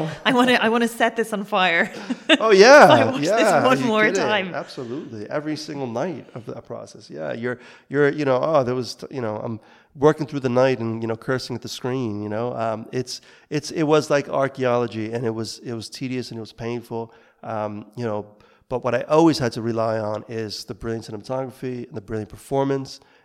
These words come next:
Speaker 1: And those are the two things, really. That's what was shuffling together, you know. But, you know, if I needed the camera to pan right and it panned left, you know, it, it was one of those things where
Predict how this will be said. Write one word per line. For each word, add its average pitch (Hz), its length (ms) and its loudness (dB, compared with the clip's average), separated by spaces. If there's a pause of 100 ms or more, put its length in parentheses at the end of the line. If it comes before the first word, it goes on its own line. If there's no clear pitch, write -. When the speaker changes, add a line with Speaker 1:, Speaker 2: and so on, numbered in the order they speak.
Speaker 1:
And 123 120 -6
those 156 200 0
are 202 40 -6
the 196 80 -2
two 196 200 -6
things, 165 440 -4
really. 127 220 -2
That's 131 180 -4
what 175 120 -2
was 165 100 -4
shuffling 156 400 -4
together, 123 560 -6 (380)
you 120 100 -6
know. 123 160 2
But, 123 220 -4 (220)
you 131 100 -6
know, 117 200 -2 (160)
if 127 140 -8
I 135 100 2
needed 143 280 0
the 131 80 -2
camera 123 320 -2
to 127 120 -10
pan 123 340 -2
right 117 340 -2 (340)
and 117 140 -4
it 113 80 -6
panned 113 280 -6
left, 110 440 -6 (340)
you 120 140 -8
know, 120 140 0
it, - 360 -8
it 139 60 -6
was 127 100 -4
one 139 140 2
of 143 40 4
those 135 120 0
things 131 180 -4
where 120 100 -2